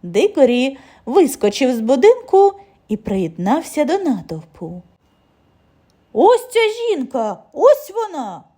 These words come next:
вигукував огрядний пан, указуючи на Джейдіс.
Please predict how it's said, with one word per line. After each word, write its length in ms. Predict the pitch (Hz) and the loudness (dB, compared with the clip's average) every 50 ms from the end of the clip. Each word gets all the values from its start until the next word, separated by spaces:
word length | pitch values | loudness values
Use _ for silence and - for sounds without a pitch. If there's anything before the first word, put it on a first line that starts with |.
| _ _ _ _ _ _ _ _ _ _ - | _ _ _ _ _ _ _ _ _ _ -14
вигукував 840 | 190 185 214 262 269 269 294 269 277 - 233 233 226 240 233 220 | -6 -2 0 0 0 0 -2 -4 -2 -2 0 2 2 2 4 4
огрядний 600 | 294 311 294 294 311 294 254 196 175 214 226 262 | 2 2 2 0 0 0 0 0 -2 -2 -2 -2
пан, 300 | 269 269 349 370 415 453 494 508 - _ _ _ _ _ _ _ - | 0 2 4 4 4 2 0 -6 -14 _ _ _ _ _ _ _ -12
указуючи 840 | - 208 - - - 240 311 339 277 277 320 330 320 330 - 320 | -12 -12 -8 -4 -2 0 0 0 0 0 0 0 0 0 -2 0
на 220 | 277 349 381 392 381 | 2 4 4 2 2
Джейдіс. 840 | - 349 359 302 233 185 175 156 - 165 160 - - - - - | -2 -4 -2 -2 -2 -2 -4 -8 -10 -12 -12 -12 -14 -16 -18 -20